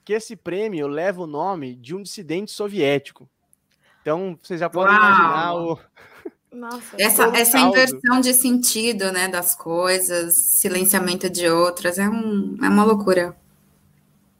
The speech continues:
Speaker 1: Então, enfim, ó, hoje o Fabiamundo foi, foi, <laughs> foi maduro. O paro tá duro aqui, viu? Tô achando que o paro tá duro, porque, enfim, eu,
Speaker 3: Hoje
Speaker 1: eu
Speaker 3: tá
Speaker 1: ri das
Speaker 3: mesmo, hein?
Speaker 1: três. Eu, eu mesmo, pessoalmente, votaria nas três.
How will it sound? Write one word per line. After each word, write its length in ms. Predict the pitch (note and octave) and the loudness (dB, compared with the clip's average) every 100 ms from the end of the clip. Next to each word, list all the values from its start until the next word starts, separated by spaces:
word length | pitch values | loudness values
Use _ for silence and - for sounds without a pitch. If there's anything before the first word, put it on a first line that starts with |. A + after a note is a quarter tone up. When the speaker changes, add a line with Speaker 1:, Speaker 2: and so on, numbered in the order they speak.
| _ _ | _ _
Speaker 1:
Então, 120 | G#3 | -6
enfim, 260 | G3+ E3+ | -6 -6
ó, 240 | D#3 E3+ C3 | -4 -2 -2
hoje 220 | F3+ G3+ | -4 -6
o 20 | G3 | -8
Fabiamundo 500 | G3+ G3 F3 G3 F#3+ | -6 -4 -4 -8 -10
foi, 600 | - F#3+ F#3 D3+ A#2+ - _ _ | -8 -4 -4 -6 -10 -16 _ _
foi, 720 | _ - D#3+ F3 D#3 C3 B2 | _ -12 -8 -6 -6 -8 -10
<laughs> 800 | C#3+ - - _ _ _ _ _ | -12 -14 -20 _ _ _ _ _
foi 100 | E3 | -4
maduro. 420 | G3 F3 F3+ A#3+ F3 | -2 -2 -2 -6 -8
O 60 | |
paro 260 | - G3 A3 | -4 -2 -2
tá 160 | A#3 B3+ | -4 -4
duro 340 | D3+ G3 C#4+ | -6 -8 -6
aqui, 260 | D#3 F#3 G#3 | -6 -8 -10
viu? 240 | F3+ E4 - _ | -10 -12 -14 _
Tô 100 | D3 | -8
achando 240 | D3+ F#3 F#3+ | -8 -8 -10
que 60 | |
o 20 | |
paro 240 | F#3+ F3+ F#3 | -4 -4 -2
tá 120 | G#3 | -6
duro, 220 | D#3 F#3 | -4 -6
porque, 160 | F#3+ G3 | -6 -8
enfim, 360 | G3 - C#3 C3 | -10 -10 -10 -8
eu, 340 | C3 C3 A#2 - | -6 -8 -8 0
Speaker 3:
Hoje 320 | A#3+ A#3+ C#4+ | 2 2 0
Speaker 1:
eu 80 | G4 | 2
Speaker 3:
tá 160 | F#4+ | 4
Speaker 1:
ri 40 | C4+ | 4
das 80 | B3+ | 2
Speaker 3:
mesmo, 200 | B3 B3+ | 2 0
hein? 120 | B3+ | 0
Speaker 1:
três. 180 | G#3+ - | -2 -4
Eu, 140 | F#3 - | -6 -4
eu 180 | E3 A#3+ | 2 2
mesmo, 320 | G#3+ A3 G#3+ | 2 -2 -4
pessoalmente, 480 | G#3 G3+ G#3 G3 G3 | -4 -4 -4 -6 -8
votaria 380 | F#3 F#3 E3+ F#3 | -8 -6 -4 -4
nas 220 | F3+ - | -4 -6
três. 480 | C3+ C#3 F3+ - | -6 -6 -6 -18